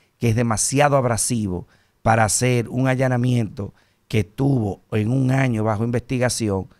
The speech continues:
que usted, como trata de actos de corrupción, puede solicitarle a las empresas la entrega de la información y la data.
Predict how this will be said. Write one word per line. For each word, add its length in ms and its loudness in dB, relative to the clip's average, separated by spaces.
que 140 0
usted, 500 -2
como 260 -6
trata 340 0
de 120 2
actos 300 0
de 80 -4
corrupción, 500 -2
puede 260 0
solicitarle 800 -2
a 60 2
las 140 0
empresas 520 -4
la 60 -2
entrega 380 -2
de 80 -4
la 60 -4
información 640 -4
y 40 -2
la 140 -2
data. 420 -4